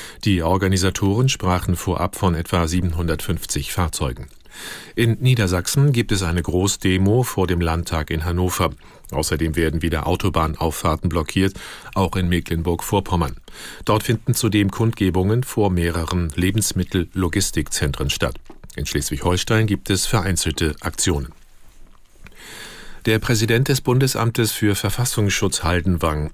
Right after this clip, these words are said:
sieht die Demokratie in Deutschland stärker gefährdet, als es von der Mitte der Gesellschaft wahrgenommen werde.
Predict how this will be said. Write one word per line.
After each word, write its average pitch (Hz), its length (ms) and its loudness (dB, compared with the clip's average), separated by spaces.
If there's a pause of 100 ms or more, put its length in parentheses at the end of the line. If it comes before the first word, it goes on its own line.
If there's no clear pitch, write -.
sieht 90 460 0
die 90 60 0
Demokratie 90 840 0
in 90 160 0
Deutschland 92 540 2
stärker 104 380 2
gefährdet, 104 600 0
als 98 180 -2
es 98 140 -2
von 95 160 2
der 87 120 2
Mitte 95 280 0
der 85 160 0
Gesellschaft 78 640 -2
wahrgenommen 80 540 0
werde. 71 260 -6